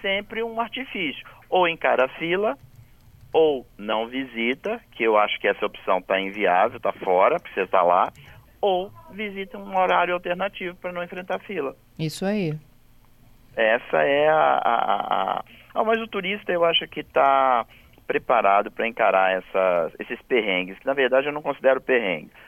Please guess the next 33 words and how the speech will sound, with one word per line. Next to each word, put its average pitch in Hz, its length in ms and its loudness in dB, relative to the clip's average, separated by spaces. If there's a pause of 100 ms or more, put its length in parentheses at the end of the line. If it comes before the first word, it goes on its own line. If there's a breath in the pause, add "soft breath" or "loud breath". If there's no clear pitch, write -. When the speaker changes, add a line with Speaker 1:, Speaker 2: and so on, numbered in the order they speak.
(280 loud breath)
Speaker 1:
Eu 104 140 -2
considero 117 680 0
que 117 140 -12 (120)
são 113 180 2
intercorrências 135 1080 -2 (420 loud breath)
e 170 200 -4
as 180 100 -4
pessoas 135 380 -8
vão 139 120 -8
ter 147 140 -8
que - 100 -20
se - 80 -16
preparar. 156 600 -2 (120)
Quem 202 160 0
não 240 180 0
gosta 123 380 2
de 98 140 -8 (200)
fila, 104 440 0 (420 loud breath)
quem 107 180 -2
não 113 180 -4
gosta 92 480 -2
de 95 420 -14
enfrentar 92 400 -4
alta 92 240 0
demanda, 113 420 -6 (180)
viaja 123 420 -6
na 98 120 -12 (100)
baixa 92 360 -6
temporada. 131 640 -6 (280)
Vai 101 140 -8
ficar - 220 -10
tudo - 220 -20
tranquilinho. 135 600 -12